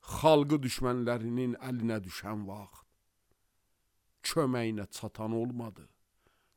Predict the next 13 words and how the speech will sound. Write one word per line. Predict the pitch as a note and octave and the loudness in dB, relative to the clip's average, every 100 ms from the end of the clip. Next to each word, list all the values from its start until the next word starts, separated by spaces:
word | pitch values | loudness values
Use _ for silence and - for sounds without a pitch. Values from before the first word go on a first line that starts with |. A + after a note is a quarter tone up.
| - | -6
Düşmənləri | D3+ - D#3 D#3+ C#3+ C#3+ D#3+ | -2 2 4 6 8 6 6
ona | C#3+ C#3 | 4 2
baxdılar, | C3+ A#2+ - B2 B2 A#2+ - - | 0 -4 -4 2 4 4 -2 -4
yıxılmağına | D#3+ - C#3 C3+ A2+ G2+ G#2 A2+ | 0 0 2 2 2 0 -2 -4
güldülər. | G#2 A#2 A2+ F#2+ G2 F#2 G#2+ F#2+ _ _ _ _ _ _ _ _ _ _ _ _ _ _ _ _ _ _ _ _ _ _ _ _ _ _ _ _ _ _ _ _ _ _ _ _ _ _ _ _ _ _ _ | -4 -4 -4 -4 -8 -10 -12 -16 _ _ _ _ _ _ _ _ _ _ _ _ _ _ _ _ _ _ _ _ _ _ _ _ _ _ _ _ _ _ _ _ _ _ _ _ _ _ _ _ _ _ _
Orşəlim | B2 A2 - A#2+ A2+ B2 D3+ D#3 _ _ _ _ _ _ _ - | -4 -4 -2 -6 -8 -10 -10 -14 _ _ _ _ _ _ _ -2
böyük | B2+ B2+ B2+ D#3 - - | 2 2 2 -4 -6 -18
günah | - G2 G#2+ E2 | -8 -4 -2 -4
işlətdi. | - - - F2 _ _ - _ _ _ _ _ _ _ _ _ _ _ - | -6 -6 -8 -18 _ _ -20 _ _ _ _ _ _ _ _ _ _ _ 0
Ona | C#3 D3+ | 2 4
görə | B2+ C#3 C#3 | 2 0 0
də | B2 A#2 F#2+ _ _ _ - | -2 -4 -8 _ _ _ -4
nəcis | A2+ C3 F2+ A#2 - | 0 0 0 -2 -2